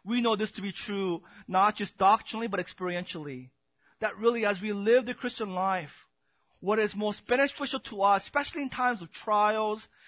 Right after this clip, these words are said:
in terms of hardships and disappointments and pain,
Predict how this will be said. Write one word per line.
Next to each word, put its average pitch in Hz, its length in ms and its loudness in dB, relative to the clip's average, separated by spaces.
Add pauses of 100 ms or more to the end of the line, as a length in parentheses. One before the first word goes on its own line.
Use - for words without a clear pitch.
(120)
in - 80 -16
terms 269 180 2
of 208 80 0
hardships 233 960 2
and 165 100 -10
disappointments 240 640 -4
and 202 100 -10
pain, 196 520 -6